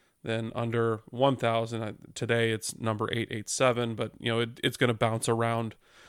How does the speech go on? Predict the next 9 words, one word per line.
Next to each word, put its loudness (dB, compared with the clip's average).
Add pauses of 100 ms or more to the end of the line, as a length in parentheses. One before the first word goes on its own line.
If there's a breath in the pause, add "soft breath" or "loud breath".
(120)
a 4
few 2
hundred 4
one -2
way 2
or 0
the -4
other, 0 (1500)
uh, -6